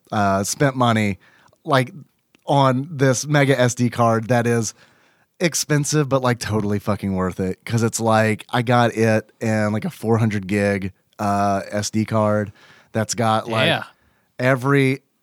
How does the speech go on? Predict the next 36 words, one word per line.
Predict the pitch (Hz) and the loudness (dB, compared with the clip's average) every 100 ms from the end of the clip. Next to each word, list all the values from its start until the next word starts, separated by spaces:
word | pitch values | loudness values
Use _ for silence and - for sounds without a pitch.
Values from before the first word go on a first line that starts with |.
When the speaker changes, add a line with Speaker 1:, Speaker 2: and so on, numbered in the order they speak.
| _ | _
Speaker 1:
every, | 147 147 147 143 139 | 0 2 2 2 0
um, | 131 123 120 117 110 107 87 _ _ _ _ _ _ _ _ _ _ _ _ _ 147 | 0 2 4 2 0 -4 -8 _ _ _ _ _ _ _ _ _ _ _ _ _ -2
a-, | 143 147 | -2 2
every | 151 151 151 | 0 4 4
Master | 127 127 131 | 6 4 0
System | 120 120 120 | -2 0 2
game | 120 113 | 2 2
on | 113 | 2
it, | 110 127 | 0 0
every | 127 117 | 0 2
Genesis | 117 107 104 | 0 0 -2
game | 107 104 101 | -2 0 0
on | 98 98 | 0 -2
it, | 95 - _ _ | -4 -8 _ _
uh, | 92 101 | -8 -4
every, | 113 117 123 110 - _ - | -2 0 0 -2 -8 _ -10
uh, | 107 101 101 | -4 -2 -2
Sega | - 117 113 110 | -2 -4 -2 -2
C | 113 101 | -2 -2
D | 98 | -2
game | 90 90 90 | -2 -2 -2
on, | 87 - - | -4 -6 -6
on | 90 87 | -4 -4
it. | 87 - - - _ | -8 -12 -20 -20 _
Um, | - 98 101 101 101 101 - | -6 -4 -2 -2 -2 -4 -2
all, | 104 110 | 0 0
all | 113 120 113 | 4 4 4
the, | 110 107 104 101 - | 2 4 2 0 -6
uh, | |
Sega | 98 - 117 107 | -4 -2 0 0
one | 110 98 | 0 -2
thousand | 95 92 87 90 | -2 -2 0 -2
games | 87 87 87 | 0 -2 -2
are | 87 | -2
on | 87 85 | -2 -2
it. | 82 | -4